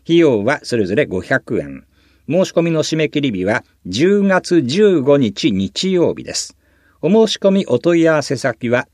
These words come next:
高橋さん。電話零九零三一四四の六六零零番へどうぞ。会員募集、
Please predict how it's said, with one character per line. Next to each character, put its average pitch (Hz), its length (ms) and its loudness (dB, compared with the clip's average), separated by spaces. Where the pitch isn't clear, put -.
高 202 380 -4
橋 180 80 0
さ - 240 -12
ん。 - 120 -14
電 120 240 2
話 117 160 -2
零 170 300 2
九 135 380 0
零 101 280 0
三 202 520 0
一 185 380 0
四 160 280 2
四 139 280 2
の 107 220 0
六 120 360 0
六 143 320 0
零 143 220 2
零 165 160 2
番 110 220 -2
へ 139 80 -4
ど 73 140 -12
う 62 40 -18
ぞ。 - 140 -16
会 220 300 0
員 214 280 2
募 123 140 0
集、 85 480 -6